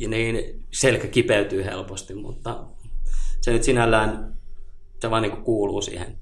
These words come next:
meikäläisen pakettiin, että selkä kipeytyy välillä. Sitten tota niin, jalka, äh, venähyksiä on ollut jotain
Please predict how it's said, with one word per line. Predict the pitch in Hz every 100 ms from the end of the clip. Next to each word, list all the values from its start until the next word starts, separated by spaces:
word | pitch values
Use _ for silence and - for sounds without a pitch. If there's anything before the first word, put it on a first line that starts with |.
| -
meikäläisen | 104 101 98 95 104
pakettiin, | 95 - 90 - 110
että | 104 - -
selkä | 110 107 127
kipeytyy | 156 131 117 101 98 78
välillä. | 73 73 - - - - - - -
Sitten | 147 143 135 120
tota | 120 123 117
niin, | 113 113 - 123
jalka, | 131 123 - 123 120 58
äh, | 62 - - - - - - - - - 135
venähyksiä | 139 131 120 123 123 127 120
on | 117
ollut | 117 117
jotain | 117 117 123 117 113 113 113